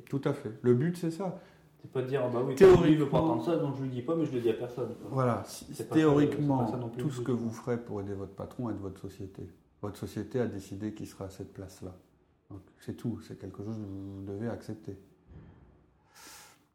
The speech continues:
Speaker 1: Est-ce que il accepte que vous parliez de ses propres responsabilités ?
Speaker 2: Les siennes.
Speaker 1: C'est-à-dire de lui dire, euh, ou que vous jugiez son management,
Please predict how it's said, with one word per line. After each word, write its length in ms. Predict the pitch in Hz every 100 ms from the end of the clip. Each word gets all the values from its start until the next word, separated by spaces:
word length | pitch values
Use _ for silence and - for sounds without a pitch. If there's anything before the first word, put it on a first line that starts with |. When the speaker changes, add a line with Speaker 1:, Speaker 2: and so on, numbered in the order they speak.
| _ _ _ _ _ _ _ _ _ _ _ _
Speaker 1:
Est-ce 220 | 123 123
que 600 | - 151 139 131 113 - - - _ _ _ -
il 140 | 107
accepte 640 | 92 - - 196 - - - _ _ _ _ _ _
que 160 | - -
vous 300 | 110 101 104
parliez 480 | 98 107 101 110 160
de 100 | 175
ses 160 | - 139
propres 560 | - 226 - - - - _ _ 120
responsabilités ? 1000 | 117 117 123 120 117 117 135 143 113 90 - _ _ _ _ 123
Speaker 2:
Les 80 |
siennes. 240 | 120 - 107 98
Speaker 1:
C'est-à-dire 380 | - 98 98 107
de 80 | 98
lui 120 | 101
dire, 280 | 104 147 165 113
euh, 460 | 101 98 95 95 95 - - - _ - -
ou 300 | 113 160 165
que 120 | 160
vous 180 | 139 131
jugiez 440 | 127 135 127 156 165
son 160 | 160
management, 680 | 127 123 120 165 165 143 -